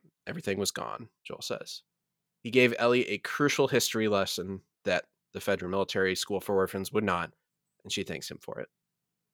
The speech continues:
Joel realizes what's up ahead, and he tries to divert Ellie to go through the woods instead. Her curiosity rebels, and she goes forward to find what Joel didn't want her to see, a pile of bodies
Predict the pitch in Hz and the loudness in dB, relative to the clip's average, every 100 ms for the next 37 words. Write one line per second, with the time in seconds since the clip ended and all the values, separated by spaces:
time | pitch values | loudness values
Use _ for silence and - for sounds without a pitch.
0 | _ _ _ - 127 131 139 135 131 127 | _ _ _ 2 8 10 12 12 12 10
1 | 123 117 123 127 117 120 117 123 143 - | 4 2 4 4 4 4 6 4 2 -6
2 | - 104 - 107 110 - 104 101 98 113 | -4 -2 0 0 0 -2 2 2 4 2
3 | - 104 104 120 - 110 110 104 101 95 | 4 0 0 -4 -8 -2 0 0 0 -2
4 | 92 98 90 - 98 - - 82 - - | 2 0 0 -6 -4 -4 -2 -4 -6 -14
5 | _ _ _ _ _ _ - 113 107 - | _ _ _ _ _ _ -4 0 0 -2
6 | - - 147 127 113 - 113 113 131 - | -4 4 8 8 8 6 0 -2 -2 -2
7 | 120 117 98 95 160 - - _ - 120 | 2 4 4 4 2 0 -10 _ -4 0
8 | 120 120 110 120 113 107 104 - 110 101 | 4 4 4 6 6 6 2 0 0 0
9 | 98 101 92 - 113 123 110 104 92 104 | -2 -2 -4 -2 -2 -2 -2 -4 -2 -4
10 | 95 - 98 92 - _ _ _ _ - | -2 -4 -2 -4 -6 _ _ _ _ -20
11 | - - 104 104 98 98 92 92 95 - | -6 2 6 6 4 2 2 0 -4 -8